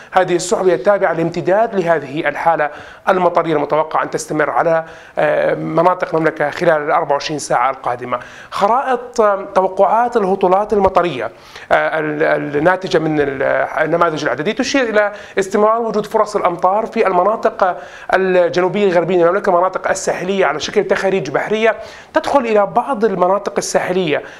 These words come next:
تكون محلية الطابع، ونعني بالتخاريج البحرية هطول زخات رعدية من الأمطار أحيانا، وتكون خاصة في المناطق الساحلية،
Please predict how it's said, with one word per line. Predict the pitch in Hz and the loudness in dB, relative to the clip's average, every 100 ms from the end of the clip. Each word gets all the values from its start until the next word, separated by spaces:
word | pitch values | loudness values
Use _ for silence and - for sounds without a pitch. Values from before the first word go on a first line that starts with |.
| - | -4
تكون | 208 240 214 | 0 2 2
محلية | 190 196 202 190 | 2 2 0 0
الطابع، | 165 180 185 247 277 | -2 0 0 0 2
ونعني | 226 190 185 - 208 202 190 | 2 0 -2 -4 0 2 0
بالتخاريج | 156 160 160 165 165 139 | -6 -8 -6 -2 -2 -4
البحرية | 139 - 180 190 | -6 -4 0 0
هطول | 170 170 160 | 0 -4 -2
زخات | 139 - 175 170 170 | -2 -2 0 -2 0
رعدية | 170 165 175 240 | 0 0 0 0
من | 170 | 0
الأمطار | 143 135 139 151 139 | 0 -2 0 0 0
أحيانا، | - 160 185 220 214 - - - | -2 0 0 -2 -6 -18 -20 -2
وتكون | 170 175 175 - 190 190 185 | 2 2 0 -2 2 2 0
خاصة | - 185 185 160 | -2 0 0 0
في | 175 170 | 0 0
المناطق | 156 165 175 - | 2 0 0 -4
الساحلية، | - 151 185 233 | -4 -6 -2 -2